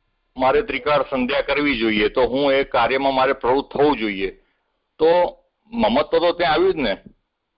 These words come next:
કે હું, હું બ્રાહ્મણ છું, મારો દેહ બ્રાહ્મણ છે, તો મારે એને અનુરૂપ કર્તવ્ય કરવું જોઈએ. એ, એ મમત્વનો ત્યાગ કઈ રીતના કરી શકે?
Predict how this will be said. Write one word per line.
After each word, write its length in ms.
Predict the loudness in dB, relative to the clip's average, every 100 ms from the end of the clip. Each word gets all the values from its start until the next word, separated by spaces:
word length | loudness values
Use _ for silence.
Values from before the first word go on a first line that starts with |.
| _ _ _ _ _ _ _
કે 80 | 0
હું, 540 | 0 0 0 2 2 0 -4
હું 200 | -2 0
બ્રાહ્મણ 440 | 0 0 0 -2
છું, 340 | -4 -6 -8 -12 _ _ _ _ _ _ _
મારો 200 | 0 2
દેહ 200 | 2 0
બ્રાહ્મણ 440 | 2 0 2 0 0
છે, 120 | -2
તો 100 | -2
મારે 260 | 0 0 0
એને 140 | 0
અનુરૂપ 400 | 0 0 0 0
કર્તવ્ય 440 | -2 0 0 2
કરવું 260 | 2 0 0
જોઈએ. 320 | -2 -2 -4 -6 _ _ _ _ _ _ _ _ _ _ _ _ _ _ -20 -20 -18 -16 -14 -12 -12 -14 -10 -10 -10 -4 -2
એ, 200 | 0 0
એ 60 | -2 -4 -4 -2 -4 -8 _ _ _ _ _ -2
મમત્વનો 560 | 0 2 2 2 2 2
ત્યાગ 320 | 0 0 0
કઈ 160 | 0
રીતના 260 | 0 0 -2
કરી 240 | -2 -4
શકે? 400 | -4 -6 -4 -8